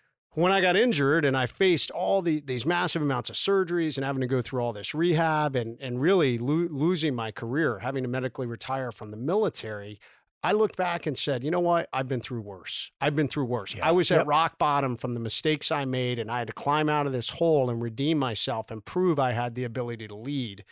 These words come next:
Speaker 1: And all of that set me up for success. I'll be honest, if that journey of failure as a leader had not happened, I don't know if I would have excelled out of my injuries, uh, as well as I did.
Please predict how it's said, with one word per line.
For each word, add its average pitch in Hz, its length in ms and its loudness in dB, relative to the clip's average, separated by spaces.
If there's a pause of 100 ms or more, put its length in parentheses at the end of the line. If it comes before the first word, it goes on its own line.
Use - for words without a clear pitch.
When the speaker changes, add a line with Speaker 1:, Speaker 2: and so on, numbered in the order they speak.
(420)
Speaker 1:
And 135 380 0
all 180 200 4
of 175 60 2
that 151 180 2
set - 300 0
me 151 100 -2
up 143 200 -4
for 139 100 -6
success. - 680 -2
I'll 196 140 4
be 175 100 4
honest, 165 460 0 (260)
if 123 200 -2
that 185 260 2
journey 156 480 4
of 110 140 -2
failure 165 480 4
as 123 120 0
a 127 60 -2
leader 143 400 0
had 110 160 -2
not 113 280 -6
happened, 175 460 -2 (380)
I 160 140 4
don't 208 260 4
know 160 260 6
if 139 140 0
I 139 160 2
would 131 180 0
have 113 120 -4
excelled 120 840 2
out 135 220 2
of 123 160 0
my 113 200 -2
injuries, 120 840 -2 (160)
uh, 113 280 0
as 127 200 0
well 120 220 0
as 110 140 -4
I 98 100 -10
did. 95 240 -12